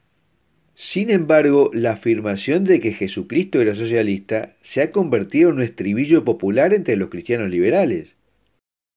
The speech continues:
Para comprender lo que quieren decir debemos definir lo que significa socialismo. Si nos basamos en Marx, hablaríamos de la propiedad estatal de los medios de producción. Pero Jesús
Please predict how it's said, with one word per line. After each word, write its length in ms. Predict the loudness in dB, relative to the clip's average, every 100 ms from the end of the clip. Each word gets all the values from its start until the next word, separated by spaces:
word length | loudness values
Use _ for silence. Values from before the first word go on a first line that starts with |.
| _ _ -2
Para 240 | 2 2
comprender 500 | 0 -2 -2 2 2
lo 140 | 6 4
que 100 | 6
quieren 260 | 4 4
decir 280 | 2 4 4
debemos 340 | 6 4 2 0
definir 500 | 0 0 0 2 4
lo 140 | 2
que 80 | 0
significa 600 | -6 -8 -4 -4 -2 -4
socialismo. 680 | -6 -12 -10 -12 -16 -20 _ _ _ _ _ _ _ _ _ _ _
Si 200 | _ -4
nos 120 | 0 2
basamos 520 | 2 0 0 0 -2
en 160 | -4
Marx, 480 | -2 -2 -2 -6 -20 _ _ -4
hablaríamos 760 | 0 2 2 4 2 2 0
de 100 | 0
la 160 | 0 0
propiedad 360 | -2 0 0 0
estatal 400 | -2 -2 -2 0
de 100 | -2
los 140 | -2
medios 240 | -4 -4
de 100 | -4
producción. 600 | -4 -6 -6 -8 -16 -16 _ _ _ _ _ _ _ _ _ _ _ -6
Pero 200 | -6 -4
Jesús 600 | -6 -2 -2 -2 -6